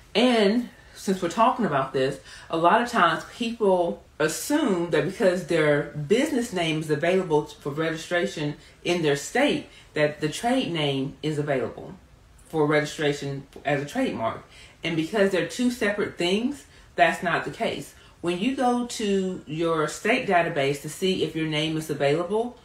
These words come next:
they're just checking that state database. They're just, they just looking to see if it's available in Alabama. They're not checking any other state. They're not checking federal registration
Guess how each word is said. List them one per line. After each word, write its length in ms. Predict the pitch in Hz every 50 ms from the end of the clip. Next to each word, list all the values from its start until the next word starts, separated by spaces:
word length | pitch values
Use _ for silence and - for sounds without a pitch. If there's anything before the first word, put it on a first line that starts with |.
| - - - - - - - - _
they're 200 | - 196 226 -
just 240 | 392 370 - - -
checking 300 | - 202 196 196 170 165
that 160 | 156 - -
state 300 | - - 175 180 - -
database. 460 | 127 131 110 - - - - - -
They're 140 | 143 139 151
just, 320 | 180 196 196 - - - 117 - - - - 131 127
they 160 | 139 156 170
just 180 | 175 190 196 -
looking 240 | 160 156 151 - 151
to 60 | 151
see 160 | - - 156
if 100 | 143 143
it's 140 | 147 143 -
available 440 | 147 139 143 143 143 139 139 143 -
in 100 | - 139
Alabama. 540 | 135 135 135 135 131 120 - - - - - - - - - - -
They're 100 | - 127
not 220 | 127 139 151 143 -
checking 320 | - 185 175 - 165 156
any 260 | - 151 170 185 185
other 140 | 185 175 180
state. 340 | 190 - - 175 170 170 -
They're 100 | 143 135
not 180 | 131 135 135 -
checking 300 | - 175 - - 165 -
federal 280 | - 170 165 170 170 160
registration 640 | 156 151 147 147 - - 147 143 151 - 147 147